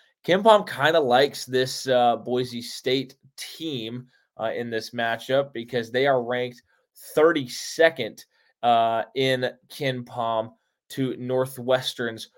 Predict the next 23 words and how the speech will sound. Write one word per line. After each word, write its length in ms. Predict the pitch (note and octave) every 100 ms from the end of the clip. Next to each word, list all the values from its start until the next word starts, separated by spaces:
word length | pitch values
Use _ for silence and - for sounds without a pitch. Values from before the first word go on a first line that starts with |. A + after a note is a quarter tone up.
| _
forty-first. 1120 | _ - B2+ A2+ G2+ - - C3 C3 C3 -
The 80 | A#2
projection 760 | A#2 A#2+ A2+ A#2+ A#2+ - C3 A#2
for 160 | A2
KenPom 720 | G#2 C#3+ D3 C3+ A#2+ G#2 G2 - _ _ -
is 220 | A2+ G#2
a 100 | F#2+
sixty-four 1120 | - - D#3+ - A#2 - C3+ C3+ A#2+ G#2 - _ -
sixty-three 1500 | - - E3 D#3+ - A#2 A2 - - - B2 A#2+ D3 B2+
win 440 | F#2 F2+ A2 G#2 F2+
over 220 | F#2+ G2+
Northwestern, 920 | G2+ G2+ G2+ A2 A2+ - - G#2 G2+ - _ _ -
uh, 240 | G2 E2+ -
today. 540 | - A2+ A2+ A#2+ F#2 - _ _ _ _ _
Um, 460 | - G#2 G2 F#2+ - -
but 200 | B2 B2
when 160 | A2 A#2+
you 160 | A#2+
look 360 | A#2+ C3 C3+ - -
at 400 | A#2 A2+ G2+ - _ _ _ _ _ _ _ _ _
offensive 600 | B2 B2+ B2+ C#3+ C3+ A#2+
adjusted 480 | A#2+ A#2 A2 - G#2
efficiency, 840 | - - D#3 D#3+ D#3+ - D#3 D3+